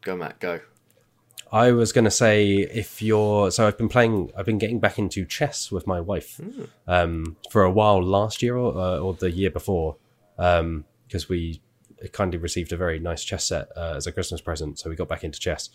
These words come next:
Speaker 2: uh, which I hadn't played in a while, and we were keeping a running tally going of who had won how many times.
Speaker 1: Brutal.
Speaker 2: Um, but, uh, chess, chess is obviously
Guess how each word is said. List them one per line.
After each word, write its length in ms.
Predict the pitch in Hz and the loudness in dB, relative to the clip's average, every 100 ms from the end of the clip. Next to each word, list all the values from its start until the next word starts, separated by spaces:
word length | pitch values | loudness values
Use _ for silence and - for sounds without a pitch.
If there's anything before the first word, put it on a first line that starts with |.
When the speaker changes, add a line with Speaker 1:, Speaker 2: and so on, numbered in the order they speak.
| _ _ _ - | _ _ _ -6
Speaker 2:
uh, 100 | 80 | -4
which 140 | 80 | -2
I 60 | 82 | -4
hadn't 160 | 85 | -2
played 180 | 85 85 | -2 -4
in 60 | 78 | -2
a 40 | |
while, 200 | 85 78 | 0 0
and 80 | 80 | 0
we 80 | 85 | -2
were 140 | 82 | -2
keeping 300 | - 117 101 | 0 0 2
a 60 | 92 | 4
running 360 | 90 95 87 | 4 4 2
tally 320 | 82 107 92 82 | 0 0 0 0
going 420 | 85 80 78 73 | -2 -4 -6 -8
of 160 | 85 82 - - - | -10 -10 -12 -16 -8
who 180 | 92 | -6
had 160 | 80 80 | -4 -4
won 240 | 90 82 | -2 -2
how 220 | 82 - 87 | -4 -6 -6
many 140 | 85 | -6
times. 440 | - 87 80 - - | -4 -4 -6 -10 -14
Speaker 1:
Brutal. 160 | 64 - - _ | -16 -20 -20 _
Speaker 2:
Um, 440 | 90 90 85 85 82 _ _ _ _ _ | 0 0 0 -4 -8 _ _ _ _ _
but, 360 | 101 90 82 - | 4 4 2 -4
uh, 420 | 98 92 85 85 82 _ | -2 0 0 -2 -6 _
chess, 300 | - 147 - - - | 4 4 2 -8 -2
chess 200 | - 110 | 2 2
is 100 | 101 | 2
obviously 540 | - 101 98 104 95 | -2 -2 2 2 2